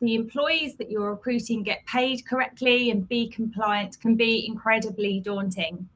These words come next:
So on today's show, we're gonna be discussing how you can scale with your perfect team.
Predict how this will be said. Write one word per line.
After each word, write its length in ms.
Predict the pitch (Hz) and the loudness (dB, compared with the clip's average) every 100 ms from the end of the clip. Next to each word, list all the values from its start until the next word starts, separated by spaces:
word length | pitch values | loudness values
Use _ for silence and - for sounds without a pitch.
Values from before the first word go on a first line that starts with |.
| _ _ _ _ - | _ _ _ _ -2
So 120 | 285 | 2
on 100 | 269 | 2
today's 440 | 277 311 359 339 | 4 4 6 2
show, 260 | - 254 214 | 2 2 2
we're 220 | 277 311 | 0 0
gonna 140 | 339 | -2
be 120 | 330 320 | -4 -6
discussing 680 | 294 - 220 196 - 202 | -8 -8 -4 -4 -2 -4
how 340 | 185 240 254 285 | 0 6 6 4
you 280 | 294 330 | -2 -4
can 160 | 330 349 | -4 -10
scale 380 | - - 202 185 | -4 2 2 2
with 180 | 196 240 | 0 -2
your 120 | 233 | -2
perfect 580 | 226 196 185 - - - | 0 0 0 -4 -12 -4
team. 400 | 254 180 175 | 0 0 -2